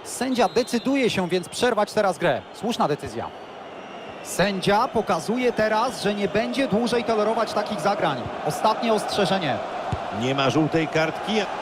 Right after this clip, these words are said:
Speaker 1: Ależ niespodziewana bomba z daleka. Było naprawdę niebezpiecznie.
Speaker 2: Gdyby to tylko leciało w światło bramki, mielibyśmy chyba wyjątkowo efektowne trafienie. Cóż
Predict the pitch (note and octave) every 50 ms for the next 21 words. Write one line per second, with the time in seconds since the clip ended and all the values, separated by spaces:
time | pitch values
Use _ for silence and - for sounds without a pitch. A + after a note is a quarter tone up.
0 | - - F4+ F#4 F#4 F4+ E4 D#4 C4 G#3 F3 - - - - C#4+ E4 F4 F4 D#4
1 | - - - E4 D#4 D4+ - D4+ D4+ D#4+ D#4+ D#4 D4 D4 - C#4+ D#4+ D#4 - D#4
2 | C#4+ C4+ - - D4+ C#4+ C#4+ C#4+ C4+ - B3+ A#3+ G#3+ F#3 D#3 - - - - -
3 | - - - - - - F3+ G#3 B3+ C#4 C#4+ D4 C#4+ C#4+ - - C4+ C#4+ D4+ D#4
4 | D#4+ D#4+ - - E4 E4 D#4 D4 D4 D#4 D#4 D#4 - - - D#4 D#4 D#4 - -
5 | - C#4 A#3 G3+ F3+ D#3+ - - - - - - - - - - - - A3+ C#4
6 | C#4+ C#4 C#4 C4 - A#4 - - C#4+ D4+ C#4+ - - - - B3+ A4+ G4 - -
7 | C4 C#4+ C#4 B3+ A3+ - - - - A#3+ C4 C4+ C4 A3 A#3 G#3 - G#3+ B3+ D4
8 | D4+ C#4+ B3+ - G#3+ G#3+ F#3+ F#3 G#3 A#3+ A#3 A3+ A3 - A#3 A#3 F#3+ - G3+ G3+
9 | - A3+ A3 G#3+ G3 F3 - - C#4+ D4+ D4 C#4+ C#4 - - - - - C#4+ D4
10 | B3 F#3 F#3+ E3+ E3 D3+ - F3+ E3+ - - F#3 E3 C3+ - D#3+ D3+ D3 - D#3+
11 | D3 - - D#3+ D3+ D3+ D3 D3 C#3 C3+ - - D4 D#4+ C4